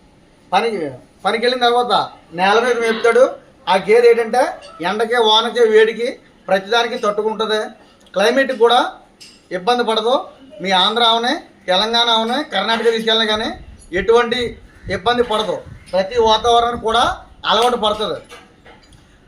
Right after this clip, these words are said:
పాలు విషయానికి వస్తే పన్నెండు నుంచి పదహారు లీటర్లు ఇచ్చే గేదెలు మా దగ్గర మూడు వందల అరవై ఐదు రోజులు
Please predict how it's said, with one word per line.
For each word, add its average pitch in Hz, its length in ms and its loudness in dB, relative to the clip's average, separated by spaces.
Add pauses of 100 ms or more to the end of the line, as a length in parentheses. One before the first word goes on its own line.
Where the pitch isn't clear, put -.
పాలు 214 240 0
విషయానికి 247 360 0
వస్తే 247 200 0 (420)
పన్నెండు 196 280 0
నుంచి 208 140 -6 (120)
పదహారు 202 340 2
లీటర్లు 226 260 -6
ఇచ్చే 233 140 -8 (100)
గేదెలు 226 280 0
మా 208 100 0
దగ్గర 220 180 0 (120)
మూడు 202 240 -2
వందల 226 220 2 (560)
అరవై 220 240 2
ఐదు 233 140 2
రోజులు 247 200 2